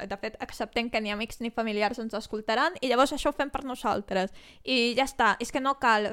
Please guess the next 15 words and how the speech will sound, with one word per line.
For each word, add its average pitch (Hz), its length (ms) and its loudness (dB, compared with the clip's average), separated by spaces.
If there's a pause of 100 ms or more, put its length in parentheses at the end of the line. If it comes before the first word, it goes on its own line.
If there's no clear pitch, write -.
(100)
estem 269 260 -2
fent 277 160 -2
moltes 302 400 0
hores 269 160 2
de 262 80 0
feina 247 220 2
a 240 80 4
la - 40 4
setmana, 233 440 -2 (340)
estem 285 240 -6
pensant 277 320 -4
moltes 269 320 0
coses, 269 320 -2
i 320 160 -4
això 403 160 2